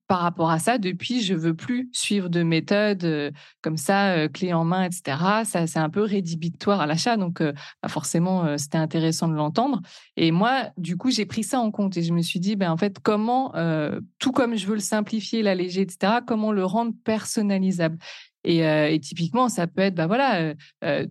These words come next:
tu, tu peux tout à fait faire une masterclass en live si tu, tu aimes ça, comme tu peux faire un challenge de cinq jours si tu aimes ça, comme tu peux juste faire, euh,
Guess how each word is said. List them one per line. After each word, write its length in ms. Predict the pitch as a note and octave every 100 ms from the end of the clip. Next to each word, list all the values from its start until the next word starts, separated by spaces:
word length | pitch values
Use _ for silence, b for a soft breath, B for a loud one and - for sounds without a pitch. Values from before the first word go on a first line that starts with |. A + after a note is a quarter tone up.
| -
tu, 240 | A#3+ G3
tu 160 | F#3 G#3
peux 140 | G#3
tout 160 | G3+ G3+
à 100 | G3+
fait 140 | G3
faire 180 | G3 F#3
une 120 | F#3 F#3
masterclass 640 | F#3 F#3 F3+ F#3+ F#3 F#3
en 80 | F3
live 280 | F3 F#3 F3
si 260 | - F3+
tu, 280 | - - D#3
tu 200 | D3 F3
aimes 120 | D3+
ça, 300 | D#3 B3 C4+ C4+
comme 180 | A3
tu 100 | G3+
peux 160 | F3+ F#3+
faire 260 | F3+ G#3+ F#3+
un 120 | F3+
challenge 480 | - G3 G3+ G3 E3
de 100 | E3+
cinq 300 | - F3+ F3
jours 240 | G3 F#3
si 180 | - F3
tu 140 | -
aimes 100 | D#3+
ça, 180 | D#3+ C4+
comme 200 | C4+ A3
tu 120 | F#3+
peux 160 | - F#3
juste 360 | F3 A#3+ A3+
faire, 320 | F#3+ G3+ A3 F#3+
euh, 160 | E3+